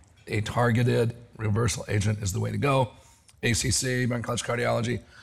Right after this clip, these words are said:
first line agent, gastroenterology, selective use may be appropriate. Anticoagulation Forum, if there's, uh, it is warranted. ash, if they have life-threatening bleeding,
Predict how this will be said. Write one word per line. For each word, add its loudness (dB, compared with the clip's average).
first 2
line 4
agent, 4
gastroenterology, 4
selective 2
use 4
may 4
be 0
appropriate. 0
Anticoagulation 4
Forum, 2
if 2
there's, 4
uh, 4
it 4
is 4
warranted. 2
ash, 2
if 2
they 0
have 4
life-threatening 2
bleeding, 4